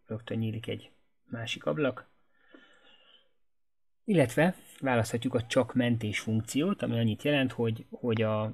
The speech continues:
Mozabooknak a belső könyvtárába, ö, meg fogjuk találni bármikor ezt a fotót, ha nem akarjuk most azonnal használni, vagy éppen videót.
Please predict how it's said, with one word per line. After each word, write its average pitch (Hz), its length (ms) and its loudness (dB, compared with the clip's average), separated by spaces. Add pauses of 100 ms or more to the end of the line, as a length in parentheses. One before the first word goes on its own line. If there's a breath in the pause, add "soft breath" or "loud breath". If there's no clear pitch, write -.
Mozabooknak 110 580 2
a 117 40 -2
belső 113 400 0
könyvtárába, 110 760 -4 (880)
ö, 107 280 -2
meg 113 200 0
fogjuk 113 260 -2
találni 110 340 0
bármikor 113 480 0
ezt - 180 -8
a - 40 -14
fotót, 135 400 -4
ha 117 180 -4
nem 113 160 0
akarjuk 113 360 -4
most 113 200 -8
azonnal 110 320 -6
használni, 117 540 -4 (240)
vagy 107 180 -8
éppen 110 280 -8
videót. 120 480 -2